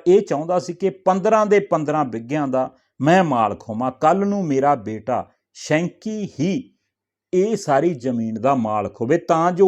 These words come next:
ਉਸ ਦੀ ਜ਼ਿੰਦਗੀ ਬੜੀ ਅੱਛੀ ਚੱਲ ਸਕੇ, ਉਸ ਨੂੰ ਜ਼ਿੰਦਗੀ ਦੇ ਵਿੱਚ ਕੋਈ ਦੁੱਖ ਤਕਲੀਫ, ਪੈਸੇ ਦੀ ਘਾਟ ਨਾ ਹੋਵੇ। ਇਸ ਲਈ ਹੁਣ ਜੋ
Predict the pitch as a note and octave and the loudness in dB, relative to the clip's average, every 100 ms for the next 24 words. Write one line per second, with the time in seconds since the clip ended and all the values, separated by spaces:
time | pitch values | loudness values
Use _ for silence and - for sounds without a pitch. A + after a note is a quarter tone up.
0 | E3+ - D#3 D3+ B2+ A#2+ A#2 E3 E3+ D3+ | 4 2 -6 -4 -2 -2 -2 -2 0 0
1 | F#3 F#3+ - A3+ D#3+ C3 G2+ G2+ D#2+ - | 2 0 -2 -4 0 -2 -2 -10 -16 -18
2 | - _ _ - F3 A3+ A3+ B3 E3 E3 | -20 _ _ 2 4 4 2 0 2 0
3 | D#3+ D#3 F3+ E3+ F3 E3+ F#3+ F3 F3 D3+ | -2 -4 -2 -2 -2 -6 -2 2 2 2
4 | C#3 D3 - C#3 - C3 C#3 C#3+ - B2+ | -2 -2 -6 -10 -6 -4 -4 -4 2 2
5 | B2 C#3+ C#3 D#3+ D3+ D#3+ C3+ A#2 A#2 B2 | 2 -4 -4 -4 0 2 2 0 0 0
6 | F2+ F2 - - _ _ _ _ D#4 G4+ | -2 -10 -14 -16 _ _ _ _ 2 4
7 | B3 B3+ B3 B3+ - _ _ - G3 A#3+ | 4 2 2 0 -6 _ _ 0 2 4
8 | C#4 | 2